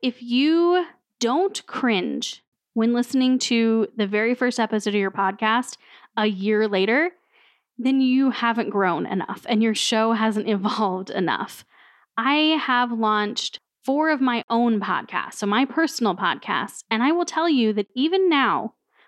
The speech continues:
on my most recent podcast, 'cause I have this one and another one going, if I go back and listen to the first episode, I still cringe because I'm still growing and evolving and getting more comfortable.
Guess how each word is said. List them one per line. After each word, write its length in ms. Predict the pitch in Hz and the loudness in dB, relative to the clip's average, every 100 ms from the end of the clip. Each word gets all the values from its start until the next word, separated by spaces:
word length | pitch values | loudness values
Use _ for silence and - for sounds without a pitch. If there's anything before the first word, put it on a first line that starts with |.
| - | -4
on 120 | 220 | 0
my 120 | 240 | 2
most 280 | 240 233 226 | 2 2 0
recent 460 | 233 240 302 370 302 | -2 0 0 0 0
podcast, 480 | 285 247 202 180 - | 0 -2 -2 -4 -6
'cause 120 | 196 | -6
I 80 | 180 | -2
have 200 | 196 196 | -2 0
this 180 | 233 | -2
one 140 | 302 302 | 0 2
and 80 | 311 | 2
another 240 | 330 311 | 2 2
one 140 | 208 | 0
going, 360 | 202 185 180 180 - _ _ _ _ _ - | 2 0 0 -4 -10 _ _ _ _ _ -18
if 140 | 196 | -6
I 120 | 214 285 | -2 0
go 140 | 359 | 0
back 240 | 359 359 | 0 0
and 80 | 359 | 0
listen 220 | 262 262 | 0 0
to 100 | 254 | 0
the 80 | 247 | 0
first 240 | 226 247 - | 0 0 0
episode, 600 | 262 311 247 214 208 202 _ _ - | -2 -2 0 2 0 -4 _ _ -4
I 180 | 285 | -2
still 240 | 339 - 359 | -2 0 0
cringe 420 | 349 370 233 - | 0 0 0 0
because 200 | 240 262 | -2 0
I'm 180 | 269 254 | 0 0
still 340 | - 285 294 | -2 0 0
growing 600 | 247 226 233 226 226 226 - | 0 0 2 2 2 2 0
and 100 | 214 | 0
evolving 540 | 214 202 190 196 196 | 0 0 0 0 0
and 160 | 190 202 | 2 0
getting 300 | 190 196 196 | 0 0 0
more 260 | 185 180 | 2 0
comfortable. 720 | - - 160 - 220 101 - | -2 -6 -8 -6 -6 -6 -6